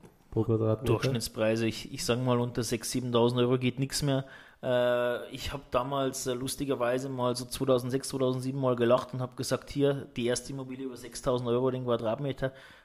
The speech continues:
Speaker 2: das wird nicht lange gut gehen. Heute ärgere ich mich, dass ich damals nicht gekauft habe, aber, ähm, ich glaube einfach, man kann noch eine Rendite,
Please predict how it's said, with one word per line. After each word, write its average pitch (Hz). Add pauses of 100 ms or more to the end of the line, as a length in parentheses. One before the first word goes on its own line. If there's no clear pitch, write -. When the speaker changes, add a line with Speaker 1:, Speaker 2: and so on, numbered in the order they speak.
Speaker 2:
das 120
wird 143
nicht 139
lange 127
gut 139
gehen. 131
Heute 117
ärgere 123
ich 123
mich, 123
dass 123
ich 123
damals 120
nicht 131
gekauft 120
habe, 139 (420)
aber, 113
ähm, 110 (840)
ich -
glaube 127
einfach, 131
man 127
kann 143
noch -
eine 127
Rendite, 135